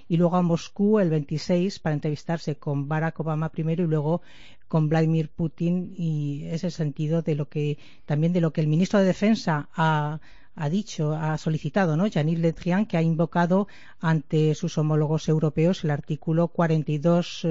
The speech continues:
siete del Tratado de Lisboa, que obliga a la solidaridad entre los estados en caso de que uno de ellos haya sufrido una agresión armada, ¿no? Es ese inten-, esa intención de Hollande de promover esa gran coalición,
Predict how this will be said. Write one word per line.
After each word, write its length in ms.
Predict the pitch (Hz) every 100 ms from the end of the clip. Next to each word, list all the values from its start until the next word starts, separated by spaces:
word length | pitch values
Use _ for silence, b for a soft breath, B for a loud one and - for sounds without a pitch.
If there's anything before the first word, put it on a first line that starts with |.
| 160
siete 360 | - 185 -
del 120 | 180
Tratado 280 | 156 143 156
de 80 | 165
Lisboa, 460 | 165 170 175 175 - B B B B
que 100 | 175
obliga 280 | 165 196 190
a 20 |
la 120 | 180
solidaridad 640 | - 190 175 170 160 165
entre 160 | 202 202
los 100 | 170
estados 500 | 170 190 185 202 -
en 140 | 185 175
caso 260 | 190 -
de 140 | 190 -
que 100 | 175
uno 220 | 185 170
de 60 |
ellos 200 | 175 165 180
haya 140 | 165
sufrido 460 | - 156 175 170 -
una 260 | 202 196 165
agresión 400 | 156 151 - 151
armada, 380 | 143 156 131 139
¿no? 140 | 202
Es 180 | 196 - B B B
ese 260 | 180 -
inten-, 640 | 175 180 175 165 - 170 170
esa 200 | 202 208
intención 540 | 196 180 170 156 180 180
de 80 | 160
Hollande 320 | 165 170 165
de 140 | 185 - B
promover 380 | 180 170 165 170
esa 160 | 165 160
gran 180 | 160
coalición, 680 | 160 160 156 - 160 160 170